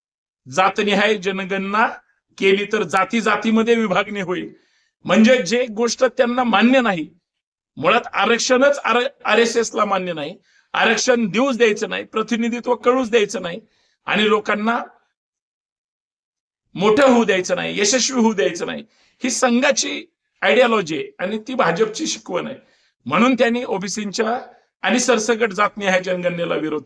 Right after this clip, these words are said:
केला. पण ताकदीनं आपण मागणी करत असल्यामुळं राहुल गांधींचं जे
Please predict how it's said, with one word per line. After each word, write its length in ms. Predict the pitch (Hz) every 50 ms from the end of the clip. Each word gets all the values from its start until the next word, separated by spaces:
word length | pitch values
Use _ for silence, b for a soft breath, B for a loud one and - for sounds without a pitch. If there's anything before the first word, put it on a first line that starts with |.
| -
केला. 220 | - 147 151 160 180 b b b b b b b _ _ -
पण 240 | 196 214 220 226 254 - _ _ _ _ _ _ _ _ -
ताकदीनं 420 | 208 202 196 - - 277 285 294 277
आपण 280 | 254 233 - 247 240
मागणी 360 | 226 226 214 196 202 208 - -
करत 260 | 202 185 - - 214
असल्यामुळं 440 | 170 - - 180 156 143 131 127 117 117 _ _ _ _ _ _ _ _ _ _ _ _ _ _ _ _ _ _ -
राहुल 400 | 135 147 156 170 240 254 262 240
गांधींचं 560 | 233 233 233 220 240 240 233 226 220 - 226
जे 300 | 208 175 220 226 247 -